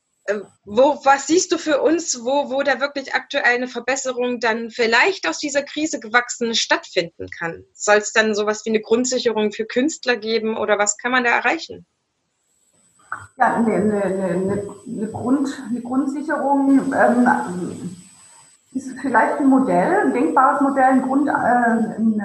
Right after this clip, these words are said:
Speaker 2: bedingungsloses Grundeinkommen wäre vielleicht tatsächlich ein Modell und das, dass man dann auch vielleicht nach Corona noch mal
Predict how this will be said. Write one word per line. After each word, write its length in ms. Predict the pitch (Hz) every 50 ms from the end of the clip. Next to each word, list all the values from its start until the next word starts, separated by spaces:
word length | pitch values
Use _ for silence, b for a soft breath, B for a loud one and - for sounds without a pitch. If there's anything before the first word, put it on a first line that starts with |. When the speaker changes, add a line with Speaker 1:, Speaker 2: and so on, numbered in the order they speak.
| 190 190
Speaker 2:
bedingungsloses 680 | 220 - 247 247 247 233 - - 208 220 214 220 - -
Grundeinkommen 960 | - 254 262 277 277 - 240 254 254 - - 240 240 247 240 - - - - _ -
wäre 320 | 202 226 247 262 269 254
vielleicht 240 | - 226 - 160 - - - - _ _ _ _ _ _ -
tatsächlich 640 | - - - - 240 247 285 - 285 302 302 - -
ein 60 | 233
Modell 500 | 233 233 220 233 226 214 - 320 349 359
und 180 | - 233 220 220
das, 120 | 233 226 - - - _
dass 140 | - 247 - -
man 180 | 247 240 226
dann 180 | 220 214 226 -
auch 200 | - - - -
vielleicht 280 | 233 208 208 - -
nach 340 | 202 196 - - - - -
Corona 400 | 220 220 - 247 247 240 233 226
noch 200 | 226 226 226 -
mal 380 | 240 220 208 208 208 196 -